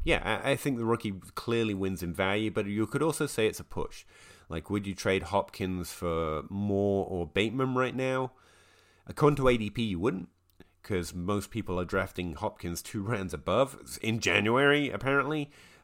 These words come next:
But I think if you ask most people on Twitter, they would value that rookie more. And in your league, I think it's fair to say that it would be a push in value. And it would come down to team situation again.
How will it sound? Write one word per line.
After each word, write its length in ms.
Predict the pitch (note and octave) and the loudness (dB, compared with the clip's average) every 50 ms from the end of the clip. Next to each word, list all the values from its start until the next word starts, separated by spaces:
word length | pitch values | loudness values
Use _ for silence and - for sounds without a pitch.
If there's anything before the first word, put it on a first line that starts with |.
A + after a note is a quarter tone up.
| _ - - | _ -2 4
But 260 | - E3+ D#3+ - - | 4 4 4 4 0
I 40 | A#2+ | -4
think 220 | - - D3 C#3+ C3+ | -2 0 -2 -2 -2
if 100 | B2+ A2+ | -4 -2
you 160 | A#2 A2+ A2+ | 0 0 2
ask 240 | A#2 B2 A#2 - - | 0 0 -2 -4 -6
most 340 | F2+ F#2+ G#2+ A#2 A2 - | -2 0 0 0 0 -2
people 280 | - B2+ A2 - G#2 G#2 | -4 -4 -2 0 0 0
on 140 | G2+ F#2+ F2+ | 0 0 0
Twitter, 400 | - - E3+ E3 B2+ A#2 A2+ A2 | 0 0 2 2 4 4 4 4
they 160 | F#2+ G2+ G#2+ | 4 4 4
would 180 | G#2+ G#2 F#2 E2+ | 4 2 0 2
value 320 | F2 F2+ F#2 F#2+ F2+ F2 | 2 2 4 4 2 2
that 220 | D#2+ G2 F#2+ - | 2 2 2 2
rookie 260 | B2 F3 F3 - G#2+ G2+ | 2 0 0 0 -2 -4
more. 400 | F2+ E2+ D2+ D#2 D#2+ E2 D#2+ - | -2 -2 -2 -2 -2 -2 -4 -2
And 140 | F#2+ G#2 G#2 | -4 -4 0
in 240 | - D3 C#3 C3+ B2+ | 2 2 2 2 2
your 160 | A#2+ A2 F#2+ | 2 2 2
league, 340 | G2 B2 C#3+ C3 A2+ G#2 G2+ | 2 2 2 2 2 2 0
I 60 | F#2+ | 0
think 220 | - - C3 A2+ | -2 -2 -4 -4
it's 120 | G#2+ F#2 - | -4 -6 -4
fair 240 | - - A2+ A2+ | 0 2 4 4
to 120 | G#2 G#2+ G2+ | 4 2 -2
say 200 | - - G2+ G2 | 0 0 0 2
that 120 | F2 F#2+ | 2 0
it 100 | F2+ D#2+ | 0 0
would 160 | F#2+ F#2+ E2+ | -2 -2 -2
be 100 | - F2+ | -2 -4
a 60 | E2 - | -4 -4
push 340 | - - - F2+ D#2+ - | 0 2 2 2 2 0
in 80 | - D2+ | -6 -6
value. 360 | D#2 D#2+ D2+ C#2+ - - - - - - - - - - - - | -4 -4 -4 -4 -6 -10 -14 -18 -20 -20 -20 -20 -20 -20 -10 -2
And 200 | - F2+ F#2+ F#2+ | 0 2 2 2
it 80 | G2 F#2 | 2 0
would 240 | G2 G2 E2+ - | 0 -2 -4 -6
come 240 | - - A2 G#2 G2+ | -6 -2 -2 0 2
down 180 | E2+ F#2 F#2+ F#2 | 2 2 2 0
to 80 | - G2 | -2 -6
team 280 | - - D3+ C#3 A#2 | -4 -2 0 0 0
situation 580 | G2+ - - E2+ - - D#2 D#2 D2 - - C2 | 0 -2 -6 -6 -4 -4 -4 -4 -4 -4 -8 -10
again. 240 | C2 - - - | -10 -10 -12 -14